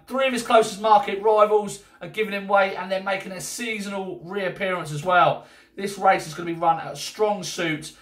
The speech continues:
uh, and a stiff finish is definitely gonna suit Call Me Lord. The only question mark, like we say, is the left-handed track, but everything else is in this horse's favour. Um,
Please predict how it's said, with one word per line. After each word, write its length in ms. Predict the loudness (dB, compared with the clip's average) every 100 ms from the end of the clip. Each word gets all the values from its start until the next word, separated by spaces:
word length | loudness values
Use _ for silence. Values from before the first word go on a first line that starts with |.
| _ -8
uh, 100 | -8
and 100 | -6
a 40 | -8
stiff 340 | -2 -2 -2
finish 320 | -6 -6 -6
is 80 | -6
definitely 320 | -6 -4 -6
gonna 140 | -6 -6
suit 280 | -4 -6
Call 220 | -4 -2 0
Me 80 |
Lord. 220 | 2 2 6
The 120 | 6
only 140 | 6
question 360 | 2 -2 -2 0
mark, 220 | 2 2
like 120 | 0
we 60 | -4
say, 360 | 2 2 2 -6 _ _ _
is 220 | -6 -4 -2
the 80 |
left-handed 520 | -2 -2 -2 -2 -2 -4
track, 440 | 2 2 2 -8 _ _ _
but 360 | 4 4 2 -12 -16 -4
everything 420 | -2 -2 -4 -6
else 300 | -2 -2 -4
is 60 | -10
in 100 | -8
this 160 | -8
horse's 320 | -8 -12 -14 -8
favour. 480 | -2 -2 0 -4 -6 -20 _
Um, 360 | -2 0 -2